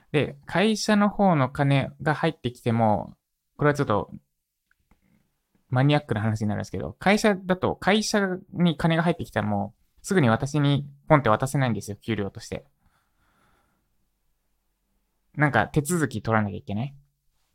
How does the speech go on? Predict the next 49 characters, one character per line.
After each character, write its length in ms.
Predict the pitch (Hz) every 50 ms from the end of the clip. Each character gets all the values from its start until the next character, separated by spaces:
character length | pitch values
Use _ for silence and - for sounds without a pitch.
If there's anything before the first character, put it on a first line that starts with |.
| _ _ _ _ - - -
で、 100 | 156 160
あ 80 | 160 151
と、 240 | - 117 107 107 -
毎 300 | - 139 151 180 202 196
月 240 | - - - - 180
の 140 | 185 180 180
給 240 | - - 190 175 147
料 120 | 117 107
っ 80 | 104 -
て 140 | - - 104
の 100 | 104 104
も 420 | 104 107 104 98 95 - 139 - - - _ _ _ _ _ _ _ _ _ _ _ _ _ _ _ _ _ _ -
決 120 | - 143
ま 100 | 147 147
っ 80 | 139 143
て 100 | 147 139
て、 360 | 143 - 151 127 - 110 - -
で、 80 | 117
そ 120 | - - 147
の 60 | 160
変 240 | 147 170 165 160 151
更 180 | - - 156
っ 40 | 151
て 80 | - -
確 160 | 147 139 143
か 80 | - 104
年 300 | 131 160 156 131 120 110
一 100 | - -
回 200 | - - 123 117
の 100 | 107 95
決 140 | 98 - 135
ま 100 | 135 131
っ 60 | 135
た 80 | - 139
時 100 | 131 127
期 80 | - 104
に 80 | 98
し 60 | -
か 80 | - 101
で 100 | 98 104
き 80 | 113 110
な 80 | 92
い。 120 | 92 113 - _ _ _ _ _ _ _ _ - - _ _ _ - - _ _ _ _ _ _ _ _ - _ _ _ _ _ _ _ -
で 80 | 107
す。 200 | - - 82 - - -
で、 100 | 139 160
今 160 | 170 160 127
私 280 | 123 123 131 135 - 139
は 280 | 135 131 127 131 -